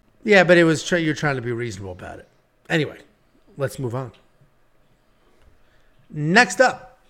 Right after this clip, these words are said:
at U F C Austin, we have Zach Reese taking on Cody Brundage in what should be a very, very close fight. Very hard read on this fight. We got undefeated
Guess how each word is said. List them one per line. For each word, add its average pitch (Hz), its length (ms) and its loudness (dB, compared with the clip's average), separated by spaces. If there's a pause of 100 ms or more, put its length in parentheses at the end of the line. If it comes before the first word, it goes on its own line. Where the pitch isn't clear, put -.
(360)
at 180 220 -2
U 208 200 4
F 202 80 -2
C 226 200 -4
Austin, 175 480 -4
we 156 140 -2
have 143 340 0 (100)
Zach 139 560 2
Reese - 440 -4 (720)
taking 175 300 4
on 151 160 2
Cody 180 300 0
Brundage 143 420 -6
in 147 120 -6
what 160 160 -4
should 208 300 -2
be 135 380 -6 (480)
a 143 160 0
very, 120 680 4 (340)
very 113 720 0
close 104 440 -12
fight. - 320 -16 (140)
Very 143 420 4
hard 127 500 -6
read 107 300 -10
on 92 180 -14
this 95 180 -12
fight. 87 280 -16 (300)
We 147 100 -4
got 139 260 0
undefeated 202 840 0